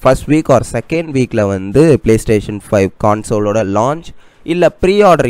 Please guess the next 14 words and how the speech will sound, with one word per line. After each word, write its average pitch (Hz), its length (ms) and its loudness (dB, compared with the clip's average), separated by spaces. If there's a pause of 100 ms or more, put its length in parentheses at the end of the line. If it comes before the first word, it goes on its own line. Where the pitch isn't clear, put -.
இன்ஃபர்மேஷன் 110 720 -2
வந்து 156 160 0 (180)
அஃபிஷியலா 156 680 -2 (100)
நமக்கு 104 320 -10
Sony 131 320 -8
தரப்புல 101 340 -6
இருந்து 107 240 -12
சொல்லுவாங்க 113 520 -4 (520)
அப்படின்ற 104 420 -4
மாதிரி 87 200 -10
தான் 131 160 -8 (100)
தெரியுது. 98 340 0 (600)
So 127 80 -4 (240)
அதுக்கு 190 340 0